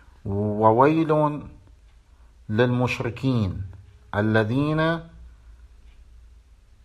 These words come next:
لا يؤتون الزكاة".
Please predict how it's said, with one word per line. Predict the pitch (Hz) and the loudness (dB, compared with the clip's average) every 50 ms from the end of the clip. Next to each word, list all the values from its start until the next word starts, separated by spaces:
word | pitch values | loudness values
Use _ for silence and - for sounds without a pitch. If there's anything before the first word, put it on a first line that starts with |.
| - - _ _ _ - _ _ _ - _ - - - _ _ - _ _ _ _ _ _ _ - - - - | -20 -20 _ _ _ -20 _ _ _ -20 _ -20 -20 -20 _ _ -20 _ _ _ _ _ _ _ -20 -20 -10 -2
لا | 107 110 123 135 | 2 4 4 4
يؤتون | 147 156 147 117 110 - 139 139 139 127 117 | 2 0 -4 -6 -10 -6 -4 -4 -2 -2 -2
الزكاة". | 104 90 85 95 85 78 - 73 71 71 | -4 -4 -6 -8 -8 -8 -8 -10 -10 -10